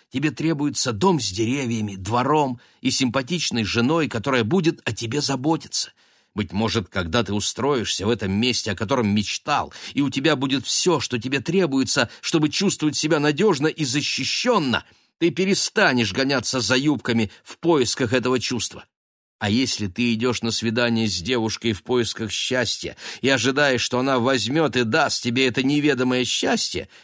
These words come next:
это не сделает тебя счастливым. Тебе нужно решить, что именно для тебя значит счастье,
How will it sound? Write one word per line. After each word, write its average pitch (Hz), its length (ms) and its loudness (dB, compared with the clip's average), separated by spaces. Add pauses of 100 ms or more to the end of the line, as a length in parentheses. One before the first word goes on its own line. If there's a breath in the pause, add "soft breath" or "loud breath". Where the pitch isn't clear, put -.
это 226 280 2
не 165 140 4
сделает 131 540 2
тебя 117 220 0
счастливым. 107 600 -2 (540)
Тебе 95 320 2
нужно 110 460 4
решить, 113 720 -4
что - 460 -4
именно 147 640 2
для 104 180 -2
тебя 120 280 0
значит 104 440 -4
счастье, - 720 -2